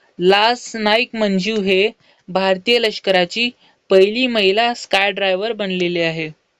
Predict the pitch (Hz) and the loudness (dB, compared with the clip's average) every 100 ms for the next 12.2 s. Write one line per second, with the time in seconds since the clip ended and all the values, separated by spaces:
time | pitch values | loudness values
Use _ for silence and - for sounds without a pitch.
0 | _ _ _ _ _ _ _ _ _ _ | _ _ _ _ _ _ _ _ _ _
1 | _ _ _ _ _ _ _ _ _ _ | _ _ _ _ _ _ _ _ _ _
2 | _ _ _ _ _ _ _ _ _ _ | _ _ _ _ _ _ _ _ _ _
3 | _ _ _ _ _ _ 208 233 247 247 | _ _ _ _ _ _ 0 2 0 -2
4 | - 254 262 220 - 208 196 190 202 247 | -2 -4 -2 -4 -4 0 0 0 -2 -4
5 | - 202 185 175 170 160 156 _ _ _ | 0 2 4 4 4 0 -4 _ _ _
6 | _ - 180 196 202 190 254 269 - 220 | _ -6 0 0 0 0 2 2 4 2
7 | 220 233 240 220 214 220 214 196 - 233 | 2 -2 -4 0 2 0 0 -6 -6 -12
8 | - - 202 185 240 214 190 240 - 240 | -10 -2 -2 0 0 0 0 -4 0 0
9 | 233 - 190 202 240 - - _ 180 185 | 0 0 4 2 2 -8 -20 _ 0 2
10 | 190 196 240 220 196 233 - - 196 196 | 2 0 -4 -2 -2 -4 -2 0 2 0
11 | 196 226 214 202 185 175 165 165 165 160 | 0 0 0 0 -2 0 0 0 0 -2
12 | 156 | -2